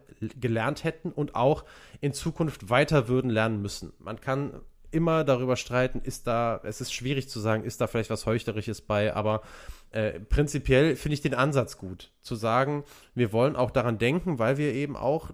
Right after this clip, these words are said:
das, was damals passiert ist, nicht nochmal haben wollen und wir wollen das nicht totschweigen. Und den Ansatz, den finde ich gut, weil ich finde auch, dass dieser Fall Tom Simpson, das hat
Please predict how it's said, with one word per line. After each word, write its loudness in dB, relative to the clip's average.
das, -2
was -2
damals 0
passiert -6
ist, -10
nicht -4
nochmal 2
haben 2
wollen -8
und -8
wir -4
wollen 2
das -2
nicht -6
totschweigen. -8
Und -10
den 2
Ansatz, -4
den 2
finde 0
ich -6
gut, -2
weil 4
ich -6
finde -4
auch, 0
dass -6
dieser -2
Fall 0
Tom 0
Simpson, -4
das -4
hat -8